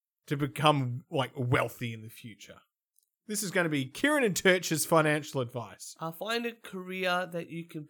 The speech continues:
Speaker 2: steadily progress in.
Speaker 1: Uh-huh.
Speaker 2: Um, put away at least a hundred dollars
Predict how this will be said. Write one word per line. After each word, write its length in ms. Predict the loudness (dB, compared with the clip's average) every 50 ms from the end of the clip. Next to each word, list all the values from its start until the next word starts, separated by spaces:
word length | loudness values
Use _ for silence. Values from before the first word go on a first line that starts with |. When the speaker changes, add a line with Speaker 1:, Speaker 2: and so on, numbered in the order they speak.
| -14
Speaker 2:
steadily 480 | -12 -8 -6 -4 -4 -4 -4 -4 -6 -6
progress 440 | -6 -8 -8 -4 -2 -2 -2 -2 -4
in. 180 | -6 -6 -8 -14 _ _ -8
Speaker 1:
Uh-huh. 280 | -6 -6 -4 -6 -6 -8 _ _ _ _ _ _ _ _ _ _ _ _ _ _ _ -6
Speaker 2:
Um, 520 | -4 -4 -2 -2 -2 -2 -4 -4 -8 -12 -16 -20 _ _ _ _ _ _ _ _ _ _ _ -20 -20 -20 _ _ _ _ _ _ _ _ _ _ _ _ _ _ _ _ _ _ _ _ _ _ _ _ _
put 160 | -4 -2 -2
away 440 | 0 0 0 0 0 0 -2 -6 -10 _ _ -10
at 100 | -10 -6
least 320 | -4 -2 -2 -2 -2 -4 -6
a 40 | -8
hundred 400 | -8 -6 -4 -4 -4 -4 -4 -2
dollars 380 | -2 -2 -2 -2 -4 -4 -8